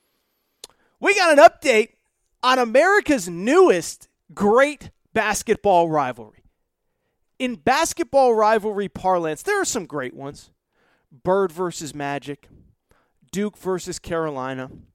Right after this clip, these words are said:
Kentucky versus Louisville, Lakers Celtics, and Torres versus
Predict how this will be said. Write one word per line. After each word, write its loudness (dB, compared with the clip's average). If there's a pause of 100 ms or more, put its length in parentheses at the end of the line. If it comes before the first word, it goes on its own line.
(420)
Kentucky -8
versus -10
Louisville, -10 (760)
Lakers -6
Celtics, -12 (500)
and -2 (100)
Torres 6
versus 4